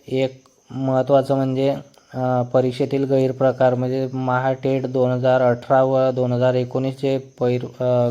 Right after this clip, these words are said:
गैरप्रकार झाला होता टीईटीच्या पेपरमध्ये. त्याच्यामध्ये तुमचं नाव आलेलं आहे का, त्या ब्लॅकलिस्टमध्ये तुमचं नाव आलेलं आहे का, तर ते तुम्ही इथं पुष्टीकरण करायचं आहे की माझं नाव आलेलं नाही आहे.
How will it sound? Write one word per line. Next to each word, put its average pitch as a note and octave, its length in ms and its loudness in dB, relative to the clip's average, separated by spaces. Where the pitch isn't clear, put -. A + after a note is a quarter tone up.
गैरप्रकार C3 600 2
झाला B2+ 260 4
होता B2 280 2
टीईटीच्या B2 500 -2
पेपरमध्ये. B2 640 -2
त्याच्यामध्ये C#3 680 2
तुमचं C#3 380 0
नाव C#3 220 6
आलेलं C#3 320 4
आहे B2 240 4
का, B2 100 0
त्या B2+ 140 0
ब्लॅकलिस्टमध्ये C3 800 0
तुमचं C3+ 320 0
नाव B2+ 220 4
आलेलं C3+ 300 2
आहे B2+ 220 4
का, C3+ 180 -4
तर C3+ 180 0
ते C#3 100 2
तुम्ही C#3 640 -2
इथं C3 180 -6
पुष्टीकरण C3 680 0
करायचं C3 420 2
आहे C3 200 4
की C3 120 -4
माझं B2+ 340 0
नाव B2+ 200 2
आलेलं B2+ 400 2
नाही B2+ 300 0
आहे. C3+ 140 0